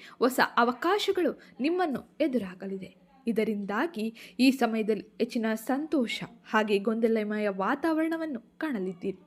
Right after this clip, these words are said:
ಕುಟುಂಬ ಸಂಬಂಧಗಳಲ್ಲಿ ಅನಿರೀಕ್ಷಿತ ಬದಲಾವಣೆಯಿಂದಾಗಿ ಒಂದಿಷ್ಟು ತೊಂದರೆ ಅಥವಾ ಒಂದಿಷ್ಟು ಶುಭ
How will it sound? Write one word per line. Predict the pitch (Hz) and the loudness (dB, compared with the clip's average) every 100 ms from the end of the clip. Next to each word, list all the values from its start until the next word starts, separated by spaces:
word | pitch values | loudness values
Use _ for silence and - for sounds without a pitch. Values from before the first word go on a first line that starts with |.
| - - - - | -20 -20 -12 2
ಕುಟುಂಬ | 262 277 247 | 4 6 4
ಸಂಬಂಧಗಳಲ್ಲಿ | 254 247 262 247 233 233 381 285 220 269 - | 4 2 2 2 2 4 6 6 4 -2 -4
ಅನಿರೀಕ್ಷಿತ | 262 285 277 277 - 277 | 2 6 4 2 -2 2
ಬದಲಾವಣೆಯಿಂದಾಗಿ | 254 226 247 339 370 370 370 359 339 311 294 - - - - | 4 6 6 6 4 2 0 -2 -2 0 0 -2 -10 -18 0
ಒಂದಿಷ್ಟು | 240 285 349 359 - - 175 - _ | 4 6 6 4 2 -4 -6 -6 _
ತೊಂದರೆ | - 269 359 381 247 | 2 2 4 4 4
ಅಥವಾ | - - 294 349 320 226 - - | 0 -4 -2 0 0 -2 -4 -4
ಒಂದಿಷ್ಟು | 277 320 311 - 262 | 2 4 4 2 -2
ಶುಭ | 254 294 | 2 4